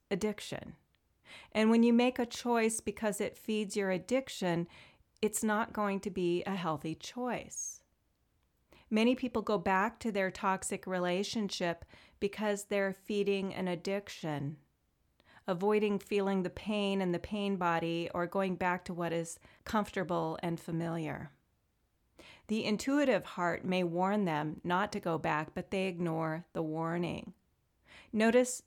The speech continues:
I used the term intuitive heart. Intuition, often thought to be a property of the right brain, is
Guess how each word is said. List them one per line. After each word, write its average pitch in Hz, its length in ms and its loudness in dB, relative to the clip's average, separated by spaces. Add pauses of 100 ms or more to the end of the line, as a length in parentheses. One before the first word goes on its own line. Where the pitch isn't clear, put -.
(140)
I 190 60 4
used 196 560 2
the 196 100 -4
term 175 600 -2
intuitive 170 600 0 (180)
heart. - 460 -6 (1120)
Intuition, 247 1000 4 (500)
often 254 360 8
thought 214 260 4
to 202 80 -4
be 190 120 2
a 170 60 2
property 190 540 2
of 156 100 0
the 170 100 0
right 175 360 -2
brain, 196 300 2
is 175 140 0